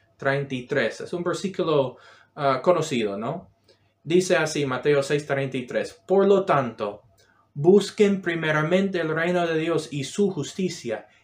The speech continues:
y todas estas cosas les serán añadidas."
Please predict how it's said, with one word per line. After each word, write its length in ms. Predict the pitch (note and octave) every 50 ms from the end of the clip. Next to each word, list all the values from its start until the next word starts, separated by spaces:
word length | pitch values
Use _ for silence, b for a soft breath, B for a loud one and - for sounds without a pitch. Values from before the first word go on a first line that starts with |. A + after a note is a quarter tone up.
| b b
y 280 | - C#3 C3+ C3 - -
todas 540 | G3 G3+ G#3 G#3 G#3 G3+ G3 F#3+ - - -
estas 420 | F3 F#3 F#3 - - D#3+ D#3 -
cosas 580 | - - F3+ E3+ C#3+ - - C3+ C3+ - - -
les 240 | B2+ C3+ C#3 C3+ -
serán 460 | - B2 A#2+ B2 B2 C3 C3+ C#3 - -
añadidas." 920 | A#2 A2+ A2+ A2+ G#2+ G#2+ G#2+ G#2+ G2+ G2+ G2 - - - - - _